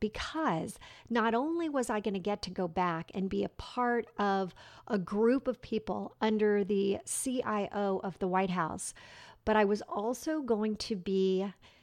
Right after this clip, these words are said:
not introduced, but in a small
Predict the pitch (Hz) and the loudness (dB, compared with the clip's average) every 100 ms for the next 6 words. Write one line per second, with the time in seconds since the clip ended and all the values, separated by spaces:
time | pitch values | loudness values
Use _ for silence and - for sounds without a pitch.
0 | _ _ _ 196 190 302 - _ _ _ | _ _ _ 0 2 0 -4 _ _ _
1 | _ 247 226 - 226 180 208 180 175 202 | _ 2 2 2 -2 2 4 2 0 -6
2 | - - 208 - 220 214 208 208 - - | -8 0 0 2 0 2 2 2 0 -2
3 | 220 208 214 233 247 285 | 0 0 0 -2 -4 -6